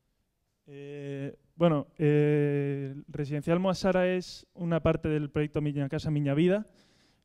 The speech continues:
que es, bueno, lo conocemos como favelas, eh, lo, las cajas federales de ahí, sus, in-, su, sus beneficios económicos tienen que reinvertirlos a la sociedad por una ley y, bueno, y salió este proyecto que es para darle casas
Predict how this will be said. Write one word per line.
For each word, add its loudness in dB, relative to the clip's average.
que 0
es, -8
bueno, -2
lo -8
conocemos -8
como 6
favelas, 4
eh, -4
lo, -6
las -2
cajas -4
federales -2
de -2
ahí, 0
sus, -6
in-, -8
su, -6
sus 0
beneficios 2
económicos 4
tienen 0
que -4
reinvertirlos 0
a 0
la -2
sociedad -2
por -2
una 2
ley 2
y, -2
bueno, -2
y -4
salió -2
este -2
proyecto -4
que 0
es -2
para 0
darle 2
casas 0